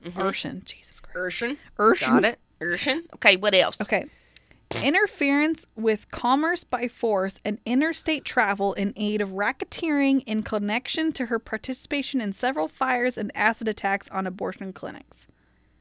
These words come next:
Speaker 1: 'Cause it
Speaker 2: Interference with commerce by force
Speaker 1: Like, that sounds like a bank robbery.
Speaker 2: and interstate travel
Speaker 1: Yeah.
Speaker 2: in aid of
Speaker 1: Yeah.
Speaker 2: racketeering in connection to her participation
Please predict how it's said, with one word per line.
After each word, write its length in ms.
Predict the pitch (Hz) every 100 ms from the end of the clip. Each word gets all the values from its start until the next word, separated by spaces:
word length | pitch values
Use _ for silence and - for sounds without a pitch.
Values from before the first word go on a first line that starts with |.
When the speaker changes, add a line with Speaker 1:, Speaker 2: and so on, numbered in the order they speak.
| _ - - _ _ _ _ _ _ _
Speaker 1:
'Cause 200 | - 247
it 140 | - -
Speaker 2:
Interference 760 | 262 508 - 440 294 311 403 - _ _
with 300 | 226 220 -
commerce 640 | - - 269 320 330 349 - 226
by 200 | 240 240
force 640 | - 339 311 185 175 -
Speaker 1:
Like, 120 | 247
that 180 | 247 311
sounds 160 | 330 285
like 120 | 247
a 40 |
bank 300 | 185 220 233
robbery. 500 | 190 135 - - - - -
Speaker 2:
and 320 | 220 214 208 _
interstate 600 | 233 302 330 - 320 320
travel 760 | - - 277 240 202 175 185 - _ -
Speaker 1:
Yeah. 240 | 196 170 - _ _
Speaker 2:
in 200 | 214 214 -
aid 500 | 262 254 214 202 220 _ _
of 160 | 202
Speaker 1:
Yeah. 160 | 208 233
Speaker 2:
racketeering 800 | 254 - 254 226 208 202 208 226 _
in 160 | 202 196
connection 560 | 214 220 226 - 214
to 220 | - 220 208
her 120 | 208
participation 880 | - 196 196 196 190 190 - 196 190